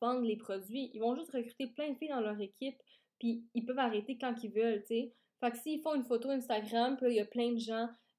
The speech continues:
euh, qui viennent dans leur équipe. Fait que ça, c'est, honnêtement, je trouve ça dégueulasse, les influenceurs puis les célébrités qui font ça. Euh, je sais pas si vous avez écouté Spy Kids quand vous étiez, quand vous étiez jeune, mais la sœur, tu sais, c'est comme un, un frère, un, un frère puis une sœur.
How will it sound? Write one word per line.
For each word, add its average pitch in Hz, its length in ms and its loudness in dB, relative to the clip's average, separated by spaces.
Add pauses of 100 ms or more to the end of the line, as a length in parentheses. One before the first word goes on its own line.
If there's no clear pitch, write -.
euh, 196 300 0 (180)
qui - 140 -14
viennent 226 140 4
dans 220 100 0
leur 202 180 -2
équipe. 208 340 -8
Fait 247 140 0
que 240 80 -8
ça, 330 80 -2
c'est, 240 380 -4
honnêtement, 214 400 2
je 214 60 -8
trouve 208 100 -12
ça 202 160 -6
dégueulasse, 196 480 -6
les 202 160 -4
influenceurs 196 640 -6
puis 208 100 -8
les 190 220 -6
célébrités 202 500 -8
qui - 120 -14
font 185 180 -10
ça. - 180 -2
Euh, - 720 -4
je 220 60 -2
sais 247 120 -2
pas 339 120 -2
si 381 60 -4
vous 240 100 4
avez 220 120 4
écouté 226 280 -6
Spy 240 400 0
Kids 240 360 -2
quand 214 140 -2
vous 202 160 -2
étiez, 208 380 -2 (100)
quand 208 140 -4
vous 202 120 -4
étiez 208 320 -4
jeune, 220 400 0
mais 208 280 0
la 196 160 0
sœur, 240 580 0 (380)
tu 254 80 -4
sais, - 20 0
c'est 233 140 -2
comme 220 180 0
un, 208 240 -4
un 208 160 -4
frère, 220 420 -2
un, 226 100 -2
un 214 120 -4
frère 233 260 0
puis 233 120 -6
une 214 100 -4
sœur. 226 320 -2